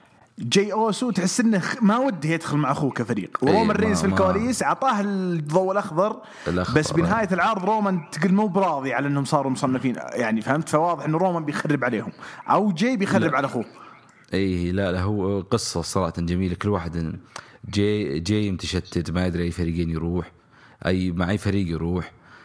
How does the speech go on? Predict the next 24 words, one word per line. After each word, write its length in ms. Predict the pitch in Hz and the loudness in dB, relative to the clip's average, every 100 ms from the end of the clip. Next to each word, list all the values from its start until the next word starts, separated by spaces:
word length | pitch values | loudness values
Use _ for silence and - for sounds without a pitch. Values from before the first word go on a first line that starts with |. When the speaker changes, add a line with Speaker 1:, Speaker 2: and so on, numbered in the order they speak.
| _ - | _ -12
Speaker 2:
آه، 760 | - 78 76 76 76 76 78 80 | -6 -4 -4 -6 -6 -6 -4 -4
ج-، 380 | 67 62 - | -2 -4 -4
رومان 440 | - 107 104 98 92 | -2 0 0 0 -2
مهدي 360 | 90 87 80 | -2 -2 -2
الوضع، 280 | 82 87 80 | -2 -2 -2
يشوف 240 | 85 87 - | -2 -4 -4
شو 140 | - | -4
بيصير. 440 | 82 - 92 107 - - - - - - | -4 -2 -2 -2 -6 -18 -20 -20 -14 -4
عمومًا، 440 | 147 139 120 110 | 0 2 2 0
آه، 20 | 104 | -2
تطور 500 | - 123 117 104 98 | 0 0 2 0 0
مهم 320 | 110 92 82 | -2 -2 -2
جدًا 280 | 92 82 80 | -2 -2 -4
في 80 | |
القصة. 480 | 78 87 - 123 120 - - _ _ _ _ _ _ _ - - - | -4 -4 -2 0 -2 -4 -20 _ _ _ _ _ _ _ -20 -18 -8
آه، 260 | 67 55 67 | -4 -4 -4
مشوار 380 | 78 - 98 92 | -6 -2 -2 0
رومان 260 | 92 87 | 0 0
رينز 220 | 98 95 | 0 -2
عمومًا، 280 | 85 98 92 | -2 -2 0
لأنه 380 | 90 92 95 95 - | 0 0 -2 -2 0
إلى 140 | 110 | 0
الآن، 460 | 87 92 101 104 - - - - - _ _ - | 0 0 -2 -4 -8 -20 -20 -20 -20 _ _ -8
آه، 960 | - - - - - - - - - | -6 -6 -6 -8 -10 -12 -12 -12 -10